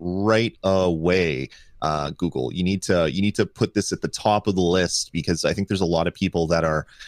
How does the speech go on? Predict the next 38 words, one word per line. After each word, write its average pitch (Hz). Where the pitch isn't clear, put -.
buying 104
content 101
on 95
other 85
platforms 80
just -
because 78
they 90
wanna 85
play. 85
Um, 78
there's 117
multiple 110
people 85
in 98
the 85
house 90
that 85
wanna 82
play 76
the 71
game, 78
um, 71
and 82
you 85
can 82
do 82
that 78
on 73
other 69
platforms, -
um, 65
without 87
even 73
thinking 76
about 60
it. 50
So 78